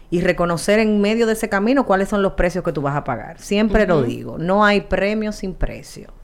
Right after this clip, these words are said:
Speaker 1: Entonces, este proyecto para nosotras y este tiempo, como decía Mariel, yo diría que mi mayor reto fue conectarme de nuevo, para ser muy honesta. Yo tengo una facilidad a veces medio abrumadora de, de conectarme.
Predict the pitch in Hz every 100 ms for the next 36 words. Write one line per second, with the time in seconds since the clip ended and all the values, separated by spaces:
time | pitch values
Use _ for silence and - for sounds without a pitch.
0 | - - - - - 160 190 190 - -
1 | - 208 247 302 285 269 208 196 196 196
2 | 180 175 156 - 123 - 127 - 151 156
3 | - 208 180 170 139 131 135 139 139 135
4 | 151 170 151 131 127 - - - - -
5 | - - - 190 247 302 285 277 226 220
6 | 208 208 220 240 247 233 - 220 214 220
7 | 214 190 - - - - - - 190 170
8 | 151 160 170 151 110 - 190 - - -
9 | 131 135 - 165 147 156 131 127 143 -
10 | - - - - 139 156 180 185 185 180
11 | 180 180 170 170 165 156 156 147 151 170
12 | 151 156 147 139 143 139 135 165 139 131
13 | 127 127 123 127 127 123 117 - -